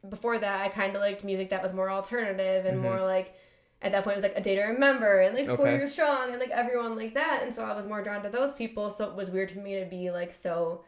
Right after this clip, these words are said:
Speaker 1: attracted to an artist at that point.
Speaker 2: Mm-hmm. So you had,
Speaker 1: And
Speaker 2: you like bands more?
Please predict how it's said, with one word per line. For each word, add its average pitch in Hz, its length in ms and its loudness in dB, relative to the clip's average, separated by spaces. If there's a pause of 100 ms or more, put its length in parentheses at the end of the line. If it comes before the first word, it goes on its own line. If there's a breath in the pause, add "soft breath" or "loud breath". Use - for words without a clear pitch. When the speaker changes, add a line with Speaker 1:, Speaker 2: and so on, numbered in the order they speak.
(840 soft breath)
Speaker 1:
attracted 190 440 0
to 190 120 -4
an 180 60 -4
artist 185 400 -4
at 240 100 -2
that 247 200 -2
point. 311 380 0
Speaker 2:
Mm-hmm. 127 400 -4
So - 100 2
you 147 100 10
had, 139 120 12
Speaker 1:
And 117 80 -4
Speaker 2:
you 123 120 4
like 117 200 4
bands 127 360 6
more? 147 300 -2